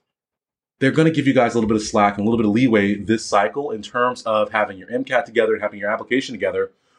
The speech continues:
But when you do submit, it's important that you guys submit competently, right,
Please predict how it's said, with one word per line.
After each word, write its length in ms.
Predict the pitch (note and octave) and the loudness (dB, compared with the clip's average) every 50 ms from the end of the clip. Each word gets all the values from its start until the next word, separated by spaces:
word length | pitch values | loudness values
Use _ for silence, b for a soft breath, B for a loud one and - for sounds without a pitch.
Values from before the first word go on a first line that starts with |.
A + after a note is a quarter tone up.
| _ _ _ | _ _ _
But 100 | A#2+ A#2 | -2 0
when 180 | A2+ A#2+ A#2 | 2 2 4
you 80 | A2+ A2+ | 2 2
do 240 | G#2 - E3 F#3 G3+ | 2 2 0 0 0
submit, 420 | - - B2+ G#2+ G#2 G2+ G#2 G2+ | 0 0 2 2 4 4 2 2
it's 120 | A2 G#2 A2 | 0 -4 -6
important 360 | G2+ - - C3+ C#3 B2+ A#2+ | -8 -4 -2 0 0 0 0
that 40 | A2+ | 0
you 80 | G#2 | 0
guys 260 | A#2+ A2+ G#2+ G#2+ - | 2 2 2 0 -2
submit 420 | - G#2+ G2+ G#2+ A2+ A2 - - - | -4 0 2 2 2 0 -2 -6 -8
competently, 720 | - B2+ B2+ C3 C3 - D3 C#3+ A#2 C3 B2+ C3 C3 C3 - _ _ _ | -2 0 0 0 0 -2 -6 -4 -2 0 0 0 -2 -4 -8 _ _ _
right, 260 | G#2+ G#2+ A2+ A2+ - | 0 0 0 0 -2